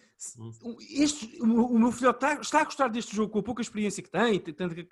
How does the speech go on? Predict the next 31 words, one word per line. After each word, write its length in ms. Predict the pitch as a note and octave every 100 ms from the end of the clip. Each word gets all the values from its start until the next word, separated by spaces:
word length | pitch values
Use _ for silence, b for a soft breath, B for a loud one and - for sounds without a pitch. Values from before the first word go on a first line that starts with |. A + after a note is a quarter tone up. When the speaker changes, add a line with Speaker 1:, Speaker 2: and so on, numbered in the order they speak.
| F3
Speaker 1:
tentando 280 | G3 F#3 F#3+
carregar 260 | G3 F3+
nos 160 | G3 F3+
botões, 360 | - G3 A3+ - B
mas 180 | G#3+ A#3
percebendo 400 | - - A#3+ E4
para 120 | C4+
onde 100 | C4
é 20 | B3+
que 80 |
tem 160 | B3+ A3+
de 80 | A3
ir 120 | A#3+
e 80 | G3
tudo 200 | G3+ F3
mais, 240 | D3+ - b b
ele 120 | C4
está 280 | C4 - D#4+
a 20 | D4+
gostar 520 | A3 - G3 E3 F3+ B B _
por 260 | - F4+ -
causa 400 | - D4+ D4 B3+
do 120 | A3+
bom 140 | G3+ G#3
design. 440 | F#3+ F3 E3+ F3+
E 20 |
o 40 | F3
bom 200 | C4+ C#4+
design 380 | B3 G#3 A#3
de 80 | F#3+
videojogos 640 | G#3 G3 F#3 D#3+ F#3+ F#3